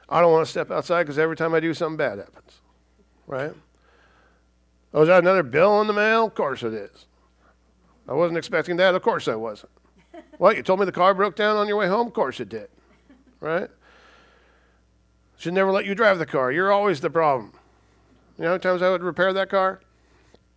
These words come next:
And we would just go on and on and on about all these problems that are going on in life. We're not, and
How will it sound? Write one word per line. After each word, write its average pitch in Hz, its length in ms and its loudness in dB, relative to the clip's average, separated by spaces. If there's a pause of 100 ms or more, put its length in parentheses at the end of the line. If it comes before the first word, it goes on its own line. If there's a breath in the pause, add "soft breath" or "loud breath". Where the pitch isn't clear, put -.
(380)
And 135 140 -4
we 143 60 4
would 139 100 0
just 131 140 -4
go 143 100 -4
on 160 300 4
and 156 100 0
on 147 160 0
and 139 80 -4
on 139 160 -2
about 123 160 -4
all 135 200 0
these 151 140 -4
problems 139 320 -4
that 127 80 -6
are 127 40 -8
going 131 200 -6
on 131 120 -6
in 127 40 -8
life. 139 220 -6
We're 135 80 -8
not, 139 220 -4 (920 loud breath)
and 151 220 -6